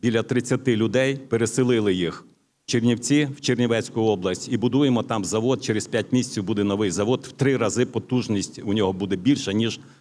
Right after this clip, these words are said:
в Марганці. Оце відповідь. Це просто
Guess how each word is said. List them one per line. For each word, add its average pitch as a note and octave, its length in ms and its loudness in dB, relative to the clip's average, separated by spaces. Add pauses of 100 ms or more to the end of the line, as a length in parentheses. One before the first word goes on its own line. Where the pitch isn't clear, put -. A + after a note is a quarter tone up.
(140)
в F2 100 -4
Марганці. F#2 640 -2 (380)
Оце C#3+ 360 2
відповідь. A2+ 760 0 (840)
Це A#2 340 0 (420)
просто C3 560 0